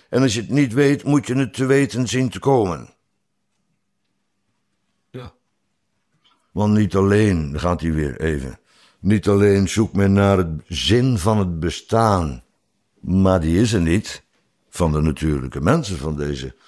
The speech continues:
oude wereld als zodanig. Men gaat ook op zoek, en dan krijgt het meestal een nog religieuzer karakter,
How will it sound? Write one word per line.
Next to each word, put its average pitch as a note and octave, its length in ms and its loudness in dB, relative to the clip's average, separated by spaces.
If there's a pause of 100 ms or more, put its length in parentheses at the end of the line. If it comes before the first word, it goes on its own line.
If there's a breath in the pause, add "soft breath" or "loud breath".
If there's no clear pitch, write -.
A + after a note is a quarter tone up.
(240 soft breath)
oude D#2 260 -4
wereld D#2 400 -2
als D2 220 -6
zodanig. A2 640 0 (360 soft breath)
Men G2+ 260 2
gaat F#2+ 360 2
ook A2 460 0
op G2+ 160 2
zoek, - 360 0
en F#2 180 0
dan F2 180 2
krijgt F2+ 320 0
het E2 140 -4
meestal E2+ 460 0
een D#2+ 380 -2
nog G2+ 240 0
religieuzer G2 840 0
karakter, A2+ 720 0